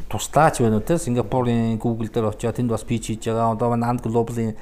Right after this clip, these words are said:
анартай анх тэнд очиж танилцчихлаа ч гэдэг юм уу. Тэгээд, а, Seed Stars-аар явж, Европын одоо бүх тэр тэмцээнүүдэд нь оролцоод ингээд, ингээд явсаар байгаа. Ер нь бол тэгээд, тэгээд компани дээр бас нэг тийм багууд үүсгээд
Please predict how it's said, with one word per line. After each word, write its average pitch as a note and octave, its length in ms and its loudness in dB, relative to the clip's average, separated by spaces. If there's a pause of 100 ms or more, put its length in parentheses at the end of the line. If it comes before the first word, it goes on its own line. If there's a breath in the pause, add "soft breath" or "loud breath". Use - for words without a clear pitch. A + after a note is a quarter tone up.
(300 loud breath)
анартай A2+ 340 0
анх A2+ 480 -2
тэнд A2+ 240 -2
очиж - 160 -6
танилцчихлаа A2 560 -4
ч - 160 -10
гэдэг - 80 -8
юм A2 160 -2
уу. G#2+ 80 -4
Тэгээд, A2+ 240 -2 (500 loud breath)
а, A2 300 0
Seed B2+ 220 -2
Stars-аар A2+ 480 0
явж, A2+ 320 -2
Европын A2+ 1000 0
одоо A#2 200 -4
бүх A2 260 -4
тэр G#2+ 260 -4
тэмцээнүүдэд A2 560 -2
нь A2+ 80 -2
оролцоод A2 480 -2
ингээд, A2 300 -2
ингээд G#2+ 240 -4
явсаар A2 260 -2
байгаа. G#2 160 -2 (380 loud breath)
Ер C#3+ 100 4
нь E3 80 4
бол C#3 140 6
тэгээд, A#2+ 240 0
тэгээд A2+ 500 -4
компани A#2+ 380 0
дээр G#2+ 240 2
бас D3+ 260 2
нэг A#2 160 0
тийм G#2+ 160 0
багууд A2 300 -2
үүсгээд A2+ 460 -6